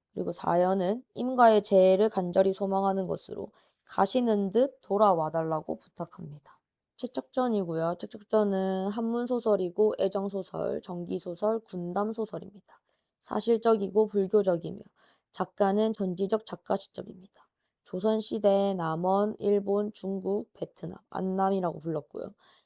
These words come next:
최척가족의 이상과 재해고, 그리고 전란으로 인한 가족의 이상과 재해가 주제입니다. 그래서 만남, 이별, 재회를 반복해서 구성하고 있고 시대적 상황과 전쟁으로 인한 민중의 고통을 사실적으로 표현하고 있습니다.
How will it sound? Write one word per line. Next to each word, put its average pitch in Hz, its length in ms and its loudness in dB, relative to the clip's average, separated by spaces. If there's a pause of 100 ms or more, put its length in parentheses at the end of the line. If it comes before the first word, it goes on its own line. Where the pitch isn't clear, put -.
(260)
최척가족의 233 880 2
이상과 202 460 0
재해고, 170 800 -4 (460)
그리고 170 240 -6
전란으로 214 680 4
인한 185 320 0
가족의 180 500 0
이상과 175 440 -4
재해가 170 680 -2
주제입니다. 170 720 -4 (520)
그래서 180 220 -4
만남, 220 640 2
이별, 196 400 4
재회를 175 500 4
반복해서 175 600 -4
구성하고 180 560 -4
있고 - 320 -14 (380)
시대적 226 460 2
상황과 220 520 2
전쟁으로 185 600 0
인한 156 400 -6
민중의 185 520 -4
고통을 170 600 -10
사실적으로 196 720 -2
표현하고 196 560 -4
있습니다. - 360 -12